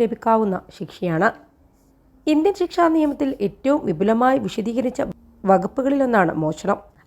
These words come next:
ഐ പി സി മുന്നൂറ്റി എഴുപത്തിയൊൻപത് പ്രകാരം മൂന്ന് വർഷം വരെ തടവും പിഴയും ലഭിക്കാവുന്ന ശിക്ഷ. അത് മോഷണത്തിനെ ആശ്രയിച്ചിരിക്കും. മെയ്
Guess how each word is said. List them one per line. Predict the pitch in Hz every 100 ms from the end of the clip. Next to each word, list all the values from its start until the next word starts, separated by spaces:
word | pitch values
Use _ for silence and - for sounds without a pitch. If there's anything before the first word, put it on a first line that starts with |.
| -
ഐ | 175
പി | 190 220
സി | - 240
മുന്നൂറ്റി | 202 226 240 262
എഴുപത്തിയൊൻപത് | 214 226 254 269 254 277
പ്രകാരം | 262 254 254 247 - 190
മൂന്ന് | 185 196 240
വർഷം | 240 254 262
വരെ | 240 - - _ _ _ -
തടവും | 208 226 262 302
പിഴയും | 254 254 262 277 -
ലഭിക്കാവുന്ന | 170 185 - 240 247 226 175 - _ _ -
ശിക്ഷ. | 165 - 214 - _ _ _ _ _ 147
അത് | 185 185 196
മോഷണത്തിനെ | 170 - 208 208 220 247 - 180
ആശ്രയിച്ചിരിക്കും. | - 190 190 190 165 - 240 - _ _ 294
മെയ് | 311 339